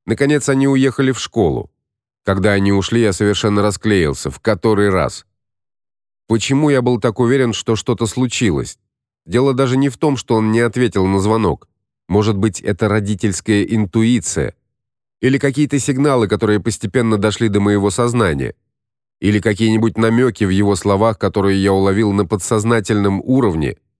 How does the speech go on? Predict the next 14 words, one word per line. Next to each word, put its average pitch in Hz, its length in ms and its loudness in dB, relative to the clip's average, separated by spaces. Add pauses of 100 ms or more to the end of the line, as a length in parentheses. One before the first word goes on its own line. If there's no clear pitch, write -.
(220)
Короткие 139 520 0
паузы 123 500 0
между 107 300 0
его 104 240 2
словами. 95 580 0 (840)
Где 92 360 0
он? 80 220 -2 (720)
Я 135 160 2
не 143 100 2
хотел 151 380 0
признавать 113 500 0
наиболее 107 440 2
вероятный 104 600 2
ответ. 98 400 -2